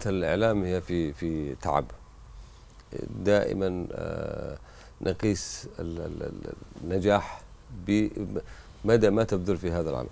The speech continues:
كل ما تعبت في العمل الإعلامي، كل ما شعرت بلذته وبجمال، آه، ما صنعته.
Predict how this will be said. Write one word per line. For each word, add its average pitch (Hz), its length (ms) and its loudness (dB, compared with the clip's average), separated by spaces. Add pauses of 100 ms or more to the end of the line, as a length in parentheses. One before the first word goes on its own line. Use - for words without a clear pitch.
كل 123 200 6
ما 90 120 4
تعبت 101 300 -2
في - 80 -12
العمل 95 320 2
الإعلامي، 101 500 0 (460)
كل 123 160 6
ما 98 120 4
شعرت 104 440 0
بلذته 101 560 2 (460)
وبجمال، 92 1900 4
آه، - 280 -4
ما 87 180 4
صنعته. - 420 -4